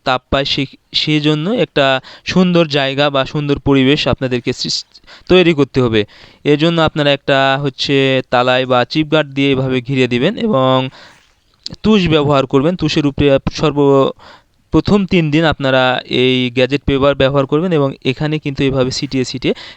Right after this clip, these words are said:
ফিড খেতে দিবেন। সেক্ষেত্রে কিন্তু সহজে মুরগির বাচ্চা ফিড কিন্তু খেতে পারবে। তবে যদি অনেক কম সংখ্যক, আহ, বাচ্চা হয়, সেক্ষেত্রে আপনারা খাবার বাটিতেও খাবার দিতে পারেন। আর আপনারা সঠিক পরিমাণ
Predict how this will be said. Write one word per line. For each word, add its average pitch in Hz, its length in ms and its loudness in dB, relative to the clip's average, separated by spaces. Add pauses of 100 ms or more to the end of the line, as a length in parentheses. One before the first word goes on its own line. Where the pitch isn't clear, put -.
(200)
ফিড 180 260 0
খেতে 147 220 0
দিবেন। 127 240 0
সেক্ষেত্রে 156 500 -4
কিন্তু 143 300 -4
সহজে 143 420 0
মুরগির 131 300 -2
বাচ্চা 123 340 0 (360)
ফিড 165 240 -2
কিন্তু 147 220 -2
খেতে 175 240 2
পারবে। 110 340 2 (1080)
তবে 156 220 0
যদি 196 220 0
অনেক 190 240 0 (180)
কম 160 200 -2
সংখ্যক, 180 340 0
আহ, - 800 -2
বাচ্চা 139 380 0
হয়, 165 140 2
সেক্ষেত্রে 165 500 -2
আপনারা 143 580 0 (320)
খাবার 143 300 -2
বাটিতেও 135 480 0 (340)
খাবার 135 300 -2
দিতে 127 200 0
পারেন। 107 300 0 (460)
আর 131 160 -4
আপনারা 139 320 0
সঠিক 156 320 -2
পরিমাণ 160 300 0